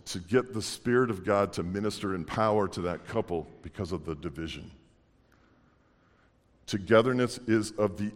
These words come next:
utmost importance. This is why I, I said this, this past week, you've got to go out, as do I, and reconcile with anyone you have an issue with. It has, needs to be an issue of forgiveness, of reconciliation, even, even doing the work of letting an abuser go.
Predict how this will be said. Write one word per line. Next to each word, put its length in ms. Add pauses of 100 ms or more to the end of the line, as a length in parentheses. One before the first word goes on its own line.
(140)
utmost 560
importance. 680 (300)
This 160
is 120
why 220
I, 220 (340)
I 80
said 300
this, 240
this 240
past 260
week, 240
you've 180
got 240
to 80
go 200
out, 180
as 160
do 220
I, 400
and 240
reconcile 560
with 120
anyone 380
you 60
have 100
an 80
issue 240
with. 320
It 120
has, 200
needs 180
to 60
be 80
an 80
issue 240
of 80
forgiveness, 720
of 180 (360)
reconciliation, 960
even, 280 (220)
even 380
doing 460
the 120
work 480
of 180
letting 440
an 100
abuser 560
go. 400